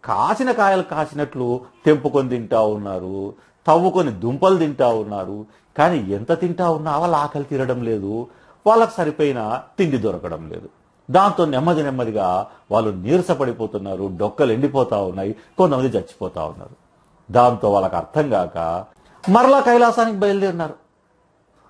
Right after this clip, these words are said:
అలా అందరు కైలాసం పోయేసరికి శివుడు వాళ్ళని చూసి, "ఏమిరా, ఏం మీ ముఖాలు అట్లా ఉన్నాయి, విచారంగా ఉన్నాయి, ముఖాలన్నీ పీక్కపోయినాయి, ఆ డొక్కలేంది అట్లా ఎండిపోయినాయి, ఏం జరిగింది?" అన్నాడు. "ఏం జరిగింది ఏం స్వామి, మీరు చెప్పినట్లే చేస్తా ఉన్నాం."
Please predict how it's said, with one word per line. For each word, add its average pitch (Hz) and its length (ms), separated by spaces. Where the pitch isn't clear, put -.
అలా 262 160
అందరు 226 480
కైలాసం 202 460
పోయేసరికి 180 640
శివుడు 180 440
వాళ్ళని 160 280
చూసి, 160 280
"ఏమిరా, 147 460
ఏం 196 420
మీ 233 80
ముఖాలు 214 400
అట్లా 202 300
ఉన్నాయి, 185 360
విచారంగా 196 720
ఉన్నాయి, 180 240
ముఖాలన్నీ 196 560
పీక్కపోయినాయి, 180 1080
ఆ 214 160
డొక్కలేంది 269 520
అట్లా 226 200
ఎండిపోయినాయి, 185 600
ఏం 269 300
జరిగింది?" 196 440
అన్నాడు. 127 340
"ఏం 107 320
జరిగింది 139 380
ఏం 104 100
స్వామి, 98 380
మీరు 208 260
చెప్పినట్లే 208 500
చేస్తా 214 420
ఉన్నాం." 165 240